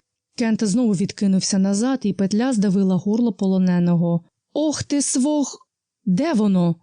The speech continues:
повторив Кент. «Що?» насилу вимовив Кардіджі, віддихавшись. «Золото!» «Яке золото?» перепитав ошелешений матрос. «Яке ти добре знаєш?» «Моє!»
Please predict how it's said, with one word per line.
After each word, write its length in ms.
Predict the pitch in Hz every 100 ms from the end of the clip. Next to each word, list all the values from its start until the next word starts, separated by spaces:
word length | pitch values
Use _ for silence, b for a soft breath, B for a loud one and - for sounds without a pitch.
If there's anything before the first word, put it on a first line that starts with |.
| _ _
повторив 460 | - 208 247 226 202
Кент. 440 | - 226 170 170 - _ _ -
«Що?» 560 | - - 233 220 330 392 _ _ -
насилу 540 | 220 240 - 240 214
вимовив 460 | 190 208 202 196 190
Кардіджі, 760 | - 226 180 180 165 175 170 185
віддихавшись. 960 | 175 180 226 - 180 - - 170 - _ _ _ -
«Золото!» 800 | 170 175 277 254 196 185 180 170 _ _ _
«Яке 440 | - 196 190 302
золото?» 640 | 196 190 226 185 185 180 175 b b b
перепитав 540 | 240 233 262 254 208 185
ошелешений 680 | 208 - 208 190 - 196 190
матрос. 560 | 214 254 202 175 - - _ -
«Яке 440 | 180 220 - 226
ти 140 | 226 269
добре 320 | 262 226 294
знаєш?» 640 | 277 269 180 175 - - _ -
«Моє!» 600 | 185 202 196 269 226